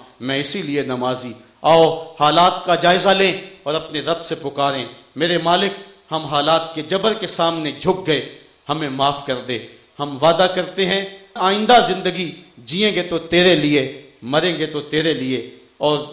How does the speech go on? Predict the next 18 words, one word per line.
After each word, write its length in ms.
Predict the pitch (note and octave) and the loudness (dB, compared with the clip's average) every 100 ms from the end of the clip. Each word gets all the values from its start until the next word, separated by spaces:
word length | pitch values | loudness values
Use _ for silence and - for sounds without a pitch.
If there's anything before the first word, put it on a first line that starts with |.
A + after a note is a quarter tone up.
| - | -16
زندگی 400 | D#3 F#3+ F#3+ E3+ | -12 -8 -8 -8
کا 160 | F3 E3 | -8 -4
ایک 240 | E3+ F#3 | -2 -2
ایک 120 | E3+ D#3+ | -4 -8
سانس 380 | - D#3+ D#3 | -6 -6 -6
تیرے 240 | - D3 C#3 | -10 -10 -8
رسول 360 | C3 - F3+ | -8 -8 -10
کے 160 | D#3 C#3 | -8 -8
نام 240 | C3 C3+ - - _ _ G#2+ | -6 -8 -8 -18 _ _ 0
وقف 340 | F3+ F#3 - | 0 0 -8
کر 120 | D3+ | -10
دیں 280 | C3 A#2+ C3+ | -10 -8 -8
گے۔" 200 | B2 A2+ - _ _ _ | -8 -10 -14 _ _ _
آپ 260 | - E3 F3 | -2 0 0
سمجھتے 480 | - G3 G#3+ - G#3+ | -6 -4 -4 -6 -4
ہیں 200 | G3 G3+ | -2 -4
کہ 100 | - | -6
ہم 180 | D3 F3 | -4 -4